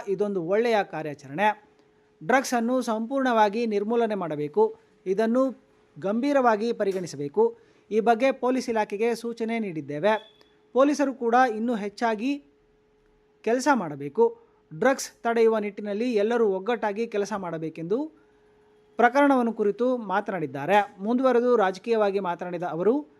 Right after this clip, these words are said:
ನರಸಿಂಹರಾಜ ಕ್ಷೇತ್ರದಲ್ಲಿ ಇಂತಹ ಅನೇಕ ದೂರುಗಳು ದಿನನಿತ್ಯ ಬರುತ್ತೆ.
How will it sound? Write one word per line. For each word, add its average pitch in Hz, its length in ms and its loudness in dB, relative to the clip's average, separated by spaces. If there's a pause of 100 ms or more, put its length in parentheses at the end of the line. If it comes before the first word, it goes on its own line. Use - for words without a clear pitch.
(240)
ನರಸಿಂಹರಾಜ 262 540 2
ಕ್ಷೇತ್ರದಲ್ಲಿ 220 680 -2 (280)
ಇಂತಹ 247 300 4 (120)
ಅನೇಕ 254 320 2
ದೂರುಗಳು 220 540 4
ದಿನನಿತ್ಯ 247 500 0
ಬರುತ್ತೆ. 202 580 2